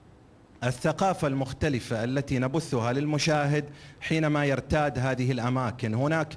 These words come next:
أماكن جدًا خطرة في، في، في شاطئ نصف القمر، وأماكن عميقة جدًا بإمكانه،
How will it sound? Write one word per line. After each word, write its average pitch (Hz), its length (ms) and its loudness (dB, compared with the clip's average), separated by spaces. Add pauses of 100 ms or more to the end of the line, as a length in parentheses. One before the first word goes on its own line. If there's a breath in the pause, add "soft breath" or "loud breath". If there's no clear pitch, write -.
(300 loud breath)
أماكن 151 440 2
جدًا 139 380 -2
خطرة 135 520 0
في، 120 220 -4
في، 113 560 -2
في 120 260 -2
شاطئ 127 300 0
نصف 120 280 -4
القمر، 127 460 0
وأماكن 127 460 0
عميقة 135 460 0
جدًا 131 540 -2 (360 loud breath)
بإمكانه، 135 640 0